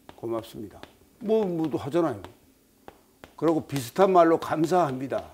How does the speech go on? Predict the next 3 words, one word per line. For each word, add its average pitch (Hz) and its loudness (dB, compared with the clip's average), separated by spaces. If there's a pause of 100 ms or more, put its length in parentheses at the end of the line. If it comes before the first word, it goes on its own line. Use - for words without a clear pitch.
(2000)
"감사합니다"라고 127 0
하죠. 117 -8 (400)
"감사합니다." 107 -10